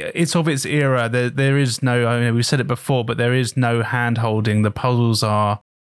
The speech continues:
not real logic. People will get frustrated. There's no hint system, anything like that.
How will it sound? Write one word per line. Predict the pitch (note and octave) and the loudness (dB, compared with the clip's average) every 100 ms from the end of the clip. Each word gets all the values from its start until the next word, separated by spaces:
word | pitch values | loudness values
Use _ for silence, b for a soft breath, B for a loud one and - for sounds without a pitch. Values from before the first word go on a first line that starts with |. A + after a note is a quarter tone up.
| _ _ - | _ _ -2
not | D#3 C#3+ A2+ - _ - C3 - | 2 2 0 -8 _ -12 -10 -2
real | C3+ C3+ B2+ A#2+ A#2+ | 0 2 2 0 0
logic. | B2 A#2+ A#2 A2 - - - - _ | 0 0 -2 -4 -6 -6 -6 -8 _
People | - C3+ C3+ A#2 | 0 0 0 -2
will | B2+ B2+ A#2 | 0 0 0
get | A#2+ - | -2 -4
frustrated. | - A#2 - B2+ A#2 - G2+ G2 - - _ _ _ - | -4 -4 -2 0 0 0 -2 -2 -6 -12 _ _ _ -4
There's | A2+ | -2
no | B2+ A#2+ | 0 0
hint | A2 C3 B2+ | 2 0 0
system, | - A#2+ - A2+ G2+ | -2 -2 0 0 2
anything | G#2+ A2+ - A2+ | 2 2 0 0
like | G#2 G2+ | 0 -2
that. | - A2 G#2 | -2 -4 -4